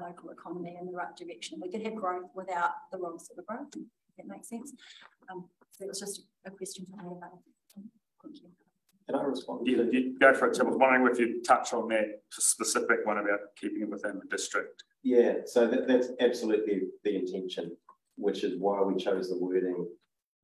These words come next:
Speaker 2: carbon zero, not net carbon zero. Net zero gives the implication that it could be offset some distant land. We want, um, and recognise that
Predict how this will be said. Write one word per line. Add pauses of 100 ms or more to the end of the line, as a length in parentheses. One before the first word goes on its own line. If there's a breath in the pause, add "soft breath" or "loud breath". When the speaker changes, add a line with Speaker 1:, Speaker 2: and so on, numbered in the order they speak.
(140)
Speaker 2:
carbon
zero, (260)
not
net (160)
carbon
zero. (800)
Net
zero
gives
the
implication
that
it
could
be
offset
some (300)
distant
land. (1080 loud breath)
We
want, (180)
um,
and
recognise
that